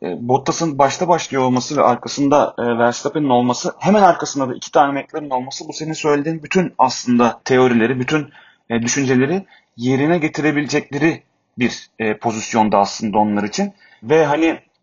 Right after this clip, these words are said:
takımın iki pilotun arka arkaya oluyor olması bence her takım için bu. Arkasında savunma yapmak ve önüne atak yapabilmek için,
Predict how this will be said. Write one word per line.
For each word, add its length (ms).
takımın 480
iki 200
pilotun 420
arka 320
arkaya 300
oluyor 300
olması 360
bence 260
her 220
takım 240
için 300
bu. 180
Arkasında 440
savunma 420
yapmak 420
ve 100
önüne 220
atak 260
yapabilmek 440
için, 240